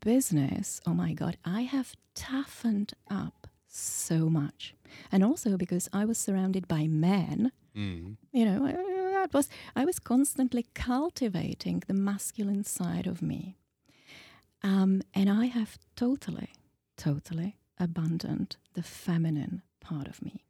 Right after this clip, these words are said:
Speaker 2: Mm.
Speaker 1: I didn't have a good relationship with the inner woman inside of me, okay? Results, well, you know, my personal relationship have,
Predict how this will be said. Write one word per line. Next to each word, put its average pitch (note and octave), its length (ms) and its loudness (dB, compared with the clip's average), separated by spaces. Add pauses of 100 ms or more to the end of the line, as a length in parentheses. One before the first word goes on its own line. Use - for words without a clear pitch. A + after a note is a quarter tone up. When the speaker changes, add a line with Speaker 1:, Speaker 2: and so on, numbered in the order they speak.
Speaker 2:
Mm. G2+ 340 -4
Speaker 1:
I E3+ 80 -2
didn't F#3 260 0
have F3 240 -4
a E3 80 -4
good E3+ 440 -4
relationship E3 720 -4
with D#3 140 -6
the E3 100 -8 (100)
inner F3 440 2 (100)
woman D#3+ 640 0
inside - 460 -6
of - 200 -10
me, - 180 -18 (260)
okay? A3 340 -4 (460)
Results, F#3+ 640 4
well, G3+ 200 2 (140)
you - 100 -2
know, E3 120 0
my F3+ 160 0
personal F3+ 420 -2
relationship F3 560 0
have, - 200 -8